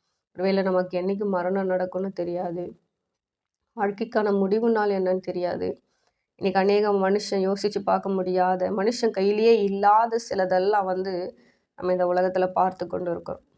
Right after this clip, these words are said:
என்ன பாருங்க, ஒரு மனுஷனுடைய பிறப்பு எப்போன்னு தெரியாது, ஒரு மனுஷனுடைய இறப்பு எப்போன்னு தெரியாது, அந்த மனுஷனுடைய இறப்புக்கு பின்பதாக என்ன நடக்கிறது என்பது யாராலையும் சொல்ல முடியாது, எந்த மனுஷனாலையும் கணிக்க முடியாது.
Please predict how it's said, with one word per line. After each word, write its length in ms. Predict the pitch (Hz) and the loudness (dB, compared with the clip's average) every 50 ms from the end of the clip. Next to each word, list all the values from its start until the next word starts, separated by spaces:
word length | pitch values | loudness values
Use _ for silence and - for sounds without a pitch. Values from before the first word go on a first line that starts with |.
| _ _ _ _ _ | _ _ _ _ _
என்ன 260 | - 190 190 202 208 | -4 -2 0 0 0
பாருங்க, 380 | 196 196 190 190 185 185 190 190 190 226 - _ _ _ _ _ _ _ _ | 0 0 0 2 2 0 -2 -2 -4 -4 -8 _ _ _ _ _ _ _ _
ஒரு 160 | - 185 185 185 | -2 0 0 2
மனுஷனுடைய 580 | 185 190 202 208 - 220 208 202 196 190 185 185 | 2 2 0 0 0 0 2 2 2 2 0 0
பிறப்பு 360 | 190 190 185 202 196 196 190 | 0 0 0 0 0 0 -2
எப்போன்னு 320 | 185 180 185 180 180 190 | -2 0 -2 -4 -4 -2
தெரியாது, 480 | 180 180 175 175 175 175 170 160 165 175 - 160 - _ _ _ _ _ _ _ _ _ _ _ _ _ _ _ _ | -4 -4 -4 -2 -2 -2 -2 -2 -4 -6 -6 -10 -16 _ _ _ _ _ _ _ _ _ _ _ _ _ _ _ _
ஒரு 140 | 190 190 190 | -2 0 0
மனுஷனுடைய 640 | 196 196 202 220 214 214 220 214 208 202 202 202 190 196 | 2 4 4 2 2 2 0 0 2 0 0 0 0 0
இறப்பு 300 | 196 196 214 220 220 - 208 | 0 2 0 -2 0 0 0
எப்போன்னு 300 | 196 196 208 196 196 196 | 0 0 -2 -4 -2 -2
தெரியாது, 500 | 196 180 180 175 170 165 165 165 208 185 202 220 - _ _ _ _ _ _ _ _ _ _ | -2 -2 -2 0 -2 -2 -2 -2 -4 -4 -4 -6 -10 _ _ _ _ _ _ _ _ _ _
அந்த 120 | - 202 202 | -2 0 2
மனுஷனுடைய 600 | 202 202 214 226 226 - 226 226 214 208 202 202 | 2 2 2 0 2 2 2 2 4 4 4 4
இறப்புக்கு 460 | 190 196 208 220 220 - 208 208 226 208 | 4 2 2 0 0 -2 -6 -4 -4 -2
பின்பதாக 560 | - 196 202 208 208 214 202 208 202 202 202 208 | 0 0 0 2 0 0 0 2 0 0 0 0
என்ன 220 | 190 185 190 196 190 | 0 0 0 0 0
நடக்கிறது 560 | 185 180 175 185 202 196 202 196 196 190 196 | 0 -2 -2 -4 -4 -4 -4 -4 -2 0 0
என்பது 300 | 196 190 185 202 208 233 226 | 0 0 -2 0 0 2 2
யாராலையும் 540 | 202 180 180 180 180 180 180 180 180 180 | 2 0 -2 -2 -2 -2 -2 -4 -6 -6
சொல்ல 160 | - - - - | -8 -10 -10 -10
முடியாது, 360 | - - - - - - _ _ _ _ | -8 -8 -8 -8 -10 -10 _ _ _ _
எந்த 220 | - - 208 226 226 | -6 -4 -2 -2 0
மனுஷனாலையும் 680 | 214 196 196 208 208 233 226 220 214 220 226 220 220 | 0 0 0 0 0 0 0 2 2 2 0 0 0
கணிக்க 260 | 208 196 190 185 - 185 | 0 0 0 0 -2 -4
முடியாது. 460 | 180 175 170 170 175 - - - | -4 -2 -2 -4 -4 -4 -6 -8